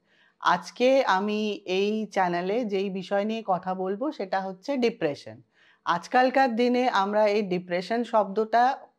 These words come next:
মোটামুটি সব জায়গায় শুনি, সেটা টিভি হোক, সোশ্যাল মিডিয়া হোক বা, আহ,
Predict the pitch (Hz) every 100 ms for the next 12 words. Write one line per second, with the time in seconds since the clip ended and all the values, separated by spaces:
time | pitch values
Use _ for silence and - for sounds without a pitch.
0 | 180 196 220 247 247 247 285 269 226 208
1 | 220 220 220 214 175 147 135 _ - _
2 | - 233 240 233 240 220 226 202 214 214
3 | 208 - _ _ _ _ 247 240 254 233
4 | 233 220 220 208 202 208 214 - 208 208
5 | 240 277 339 - - _ _ _ - -
6 | 185 185 185 190